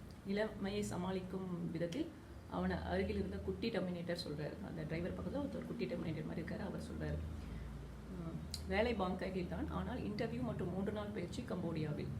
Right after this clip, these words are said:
அதை முடித்துவிட்டு நம்ம மீண்டும் பேங்காக் போயிடலாம்" அப்படிங்கிறாரு. இதை கேட்டதும்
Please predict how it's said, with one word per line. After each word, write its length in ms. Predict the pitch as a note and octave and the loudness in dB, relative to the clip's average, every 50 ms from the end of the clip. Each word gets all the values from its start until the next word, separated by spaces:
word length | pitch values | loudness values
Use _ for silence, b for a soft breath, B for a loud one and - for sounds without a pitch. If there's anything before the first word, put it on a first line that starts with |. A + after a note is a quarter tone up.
| - - - - - - | -2 -2 -2 0 0 0
அதை 180 | F3 F3+ F#3 | 2 2 4
முடித்துவிட்டு 580 | F#3 F3 F#3 G#3 - - - F#3+ - - - - - - - - - | 4 4 4 4 2 2 0 0 0 0 0 0 0 0 2 4 6
நம்ம 180 | - C#4 C#4 D#4+ | 8 8 8 8
மீண்டும் 360 | - A#3 A3+ A3+ A#3 B3+ - | 8 8 6 4 4 4 2
பேங்காக் 400 | G3+ G3+ - - F3+ F#3 - - | 2 2 2 0 0 0 0 2
போயிடலாம்" 260 | D#3 D#3 D3+ D#3 D#3 | 2 4 4 4 2
அப்படிங்கிறாரு. 440 | D3+ D#3 D#3 D3+ D3+ D3 - D3 D3 B B B B B B B B - A3 | 2 0 -2 -2 -2 -4 -4 -4 -6 B B B B B B B B 0 2
இதை 120 | B3 C4 | 2 2
கேட்டதும் 440 | B3+ B3 B3 A3+ A3 A#3 A#3+ E4 | 2 2 0 0 0 0 0 -2